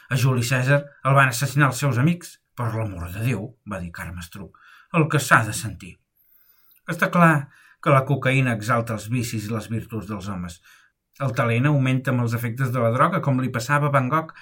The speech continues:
a qui la droga engrandia les seves virtuts. En cas contrari, però, també augmenten els vicis, i aquell que és mala persona esdevé pitjor persona. «Oi, Paco?», va dir Matías Muntades. «No entraré a barallar-me amb tu»,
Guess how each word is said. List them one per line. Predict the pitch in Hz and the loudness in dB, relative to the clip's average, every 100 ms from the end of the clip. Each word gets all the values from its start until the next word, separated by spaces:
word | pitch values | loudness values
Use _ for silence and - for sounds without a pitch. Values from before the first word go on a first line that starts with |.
| - - | -20 -12
a | 120 117 | -8 -6
qui | 123 117 113 | -2 0 2
la | 117 113 | 0 0
droga | 110 127 | 0 2
engrandia | 135 123 117 117 | 2 2 2 2
les | 107 - | -2 -4
seves | 120 113 | -4 -4
virtuts. | 120 110 139 131 - - - | -4 -4 -6 -10 -14 -20 -12
En | - 175 | -4 -2
cas | 240 - | -2 -2
contrari, | 185 160 143 120 | 0 2 2 2
però, | 123 120 113 | 0 2 2
també | 143 139 | 2 2
augmenten | 131 117 117 120 110 | 4 4 2 2 -2
els | 107 | -2
vicis, | 131 - 90 85 120 | -4 -6 -10 -12 -10
i | 110 | -10
aquell | - 123 110 | -6 -4 -4
que | 107 | -6
és | 90 | -8
mala | 104 127 117 | -4 -2 -4
persona | 107 - 156 196 226 180 | -8 -8 -4 -4 -4 -6
esdevé | 127 143 196 | 0 0 0
pitjor | 202 165 147 139 | -4 -4 -2 -2
persona. | 117 - 110 92 - _ - | -4 -4 -6 -8 -12 _ -8
«Oi, | 120 120 | -4 -2
Paco?», | 110 - 208 - - | -4 -8 -14 -14 -4
va | 120 | -2
dir | 107 98 | -2 -4
Matías | 85 90 85 85 | -8 -10 -8 -8
Muntades. | 87 82 80 - - - - _ _ _ | -8 -8 -12 -14 -18 -20 -20 _ _ _
«No | 190 175 127 | 6 8 8
entraré | 117 101 98 | 4 -2 -4
a | 98 | -4
barallar-me | 104 110 107 110 | -4 -2 -2 -4
amb | - | -6
tu», | 107 | -10